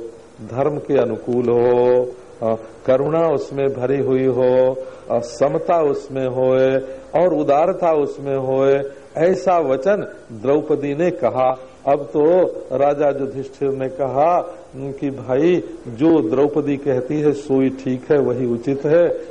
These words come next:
ब्राह्मण को मारना उचित नहीं है। अब तो भीमसेन मारने को तैयार हुए और द्रौपदी छुड़ाने को तैयार हुई,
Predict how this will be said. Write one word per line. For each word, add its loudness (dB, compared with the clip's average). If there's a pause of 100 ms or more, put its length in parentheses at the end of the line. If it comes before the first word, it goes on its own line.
(120)
ब्राह्मण 0
को -4
मारना 0
उचित -4 (120)
नहीं 0
है। 2 (480)
अब 0
तो 0
भीमसेन -2
मारने 0
को -2
तैयार 2
हुए 2 (320)
और 2
द्रौपदी 0
छुड़ाने -2
को 0
तैयार 2
हुई, -2